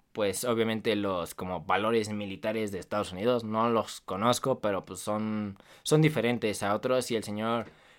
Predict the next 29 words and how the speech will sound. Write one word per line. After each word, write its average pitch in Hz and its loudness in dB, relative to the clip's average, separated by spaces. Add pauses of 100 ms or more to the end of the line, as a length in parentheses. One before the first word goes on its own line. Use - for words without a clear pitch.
Dabo 131 4
Swinney 143 -2 (1300)
está, 123 4
pues 110 -6
ya 120 4
sabemos, 117 2
en 104 -4
contra 117 0
de 107 2
los, 95 -6 (500)
del 110 -2
dinero 117 0
nil, 151 2
así 127 -4
que 139 0
yo 123 0
creo 120 -2
que 123 0
eso 117 -4
también 113 -4
influyó. 110 -2
Clemson 120 0
pues 104 -6
ha 113 2
ido 120 2 (120)
a 98 -6
la 95 -4
baja, 147 2
pero 110 0